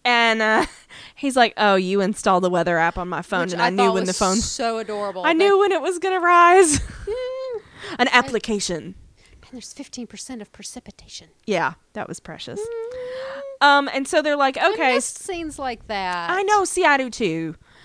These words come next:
Speaker 1: And so Abby's like, "Okay, well, we have all day to find the sword because,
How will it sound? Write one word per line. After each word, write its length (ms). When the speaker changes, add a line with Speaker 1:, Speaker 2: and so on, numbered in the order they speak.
Speaker 1:
And 200
so 80
Abby's 280
like, 180
"Okay, 460
well, 120
we 120
have 200
all 140
day 200
to 60
find 240
the 40
sword 580
because, 500